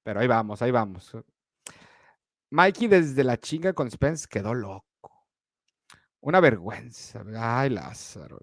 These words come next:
Lázaro, Lázaro dos. De hecho, es más por decisión de Mikey. No está mal físicamente o que le falta, o que le falta mucha técnica. Pero si no está tan interesado en pelear, ah, obviamente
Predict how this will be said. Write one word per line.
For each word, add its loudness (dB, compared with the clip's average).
Lázaro, -18
Lázaro 4
dos. 2
De 10
hecho, 6
es 2
más 4
por 4
decisión -2
de 2
Mikey. 2
No -2
está 0
mal 2
físicamente -2
o 0
que 0
le 4
falta, -4
o -4
que 0
le 0
falta -2
mucha -4
técnica. -6
Pero 4
si -6
no 0
está 2
tan 2
interesado 0
en -4
pelear, 4
ah, 0
obviamente -2